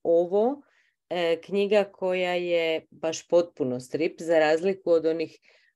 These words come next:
mnogih prethodnih koje su bile negdje između, negdje na granici, imale su stripovske elemente,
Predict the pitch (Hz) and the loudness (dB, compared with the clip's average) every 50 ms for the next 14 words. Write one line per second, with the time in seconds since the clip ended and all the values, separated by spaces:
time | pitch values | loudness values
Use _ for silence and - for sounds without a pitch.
0 | _ - 160 160 165 165 170 170 170 151 - - 160 143 160 160 - - 214 196 | _ -10 -6 -2 0 0 0 0 -2 -8 -4 -2 0 0 0 -2 -2 -4 -4 -2
1 | 190 196 190 - _ - 180 170 160 160 - - 170 151 147 175 170 170 180 180 | -2 -4 -6 -8 _ 0 2 2 2 2 -2 -10 -14 -10 -8 -6 -4 -2 0 0
2 | 170 170 170 175 175 165 160 147 143 165 156 139 - - _ _ _ _ _ _ | 0 -2 -2 -4 -4 -6 -6 -4 0 2 0 0 0 -6 _ _ _ _ _ _
3 | - 180 190 180 208 220 202 185 165 170 170 175 175 180 170 175 156 160 156 151 | -6 -6 -4 0 2 2 2 2 0 -2 -2 0 -2 -2 -2 -2 -2 0 0 0
4 | 156 147 139 147 151 151 165 196 214 208 214 - 190 165 113 160 190 185 185 180 | 0 -2 -2 -2 -2 0 0 0 -2 -4 -4 -6 -6 -6 -4 -4 -4 -2 0 0
5 | 170 165 - - 160 160 - - 185 208 208 - 180 160 - - - 165 143 - | -2 -2 -2 -10 -14 -14 -10 -4 -4 -2 0 0 -4 -4 -4 -4 -2 -2 -2 -2
6 | - 151 151 151 175 202 226 247 262 262 262 285 277 262 | -2 -2 0 0 2 2 2 2 2 0 0 -2 -2 -2